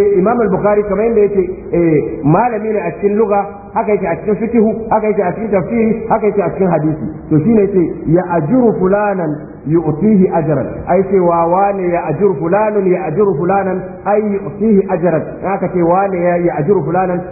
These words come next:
ai yan zai bashi la'adan aikinsa. Wa minhu fi ta'ziya, haka ake fada a cikin gaisuwan makoki ta'ziya.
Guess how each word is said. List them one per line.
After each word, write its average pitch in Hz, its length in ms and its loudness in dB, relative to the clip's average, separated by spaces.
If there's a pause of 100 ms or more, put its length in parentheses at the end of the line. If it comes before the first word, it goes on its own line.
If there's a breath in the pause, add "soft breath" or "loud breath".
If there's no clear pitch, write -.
ai 165 220 0
yan 175 160 2
zai 170 240 2
bashi 156 320 0
la'adan 143 460 0
aikinsa. 135 560 -2 (600)
Wa 151 180 4
minhu 202 340 4
fi 170 240 -2
ta'ziya, 165 540 -2 (240)
haka 196 280 -2
ake 180 280 -2
fada 151 220 0
a - 160 -6
cikin 185 300 -2 (500)
gaisuwan 185 460 2
makoki 185 420 0
ta'ziya. 156 580 2